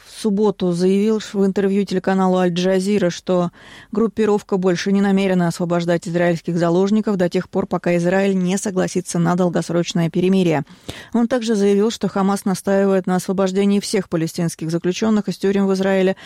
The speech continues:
в обмен на заложников. По словам представителя Хамас, в заложниках у группировки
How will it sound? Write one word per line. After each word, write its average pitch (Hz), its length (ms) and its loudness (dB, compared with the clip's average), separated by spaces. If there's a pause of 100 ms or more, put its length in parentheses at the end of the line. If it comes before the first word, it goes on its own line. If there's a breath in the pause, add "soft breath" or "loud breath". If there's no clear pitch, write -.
(200 loud breath)
в 233 60 -2
обмен 185 500 2
на 170 240 0
заложников. 160 720 -2 (160)
По 208 140 0
словам 190 340 0
представителя 175 580 -2
Хамас, 175 460 -2 (420 loud breath)
в 185 100 2
заложниках 190 600 0
у 185 40 -6
группировки 185 640 0